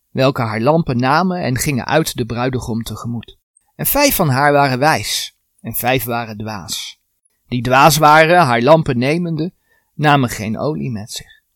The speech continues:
Maar de wijzen namen olie in haar vaten met haar lampen. Als nu de bruidegom vertoefde, werden zij alle sluimerig en vielen in slaap. En te middernacht geschiedde een geroep: 'Zie, de bruidegom komt, gaat uit hem tegemoet.'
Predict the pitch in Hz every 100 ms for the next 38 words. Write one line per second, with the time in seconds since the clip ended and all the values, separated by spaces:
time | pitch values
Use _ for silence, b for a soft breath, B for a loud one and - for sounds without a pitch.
0 | _ 135 143 131 143 196 214 190 170 156
1 | 135 170 214 208 170 131 110 - 151 170
2 | - 139 - - 127 131 113 113 110 107
3 | - - _ _ _ _ _ - - -
4 | 117 107 127 143 143 143 127 - - 214
5 | 196 131 165 _ _ _ - 143 151 147
6 | 143 - 190 202 131 - 180 214 151 117
7 | 131 117 - 160 135 120 - 101 104 -
8 | _ _ _ _ _ 123 131 170 220 196
9 | 175 220 - 156 - 220 226 208 180 180
10 | 190 147 - - 131 196 247 175 147 139
11 | 185 208 196 190 185 226 202 - 147 135
12 | - - 214 208 180 185 - - 165 180
13 | - -